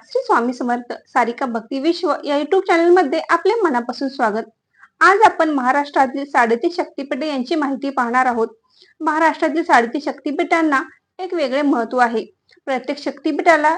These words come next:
एक वेगळे वैशिष्ट्य व इतिहास आहे. प्रत्येक वर्षी लाखो भाविक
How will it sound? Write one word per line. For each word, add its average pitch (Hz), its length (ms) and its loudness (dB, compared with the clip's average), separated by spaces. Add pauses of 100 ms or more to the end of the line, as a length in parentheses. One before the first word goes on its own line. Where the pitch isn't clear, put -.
(160)
एक 359 220 2
वेगळे 285 260 2
वैशिष्ट्य 285 500 -2 (140)
व 311 160 0
इतिहास 240 500 -2
आहे. 254 340 -2 (380)
प्रत्येक 381 420 2
वर्षी 311 360 2
लाखो 254 280 4
भाविक 247 400 -2